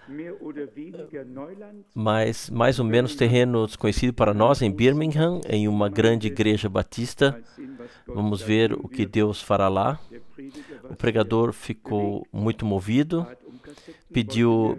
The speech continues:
por fitas cassete, queria ouvir mais daquilo que Deus havia feito. Nós só podemos pregar, o resto Deus tem que fazer.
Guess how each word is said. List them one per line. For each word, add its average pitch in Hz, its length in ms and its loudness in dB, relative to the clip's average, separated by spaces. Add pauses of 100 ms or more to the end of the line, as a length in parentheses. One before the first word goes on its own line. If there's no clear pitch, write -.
(100)
por 104 200 0
fitas 110 360 -4
cassete, - 420 0
queria 107 220 2
ouvir 113 240 2
mais 117 400 2
daquilo 117 360 -2
que 131 160 -2
Deus 113 440 0
havia 107 260 0
feito. 120 520 -2 (960)
Nós 107 280 2
só 123 300 4 (200)
podemos 110 420 0
pregar, 107 500 0 (320)
o 107 120 -4
resto 117 640 0 (680)
Deus 107 360 0
tem 98 160 -4
que 90 80 -14
fazer. 90 400 -6